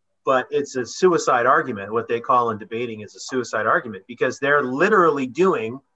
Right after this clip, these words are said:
what they told me not to do to them. They're telling me how to live my life by telling me that I shouldn't share my views with anybody else. So logically, it doesn't even make sense, right, that,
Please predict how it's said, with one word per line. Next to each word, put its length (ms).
what 260
they 160
told 320
me 300
not 300
to 80
do 160
to 100
them. 360
They're 100
telling 400
me 260
how 140
to 80
live 220
my 220
life 260
by 140
telling 360
me 160
that 120
I 140
shouldn't 380
share 200
my 220
views 320
with 120
anybody 380
else. 360
So 300
logically, 540
it 140
doesn't 520
even 300
make 180
sense, 560
right, 260
that, 180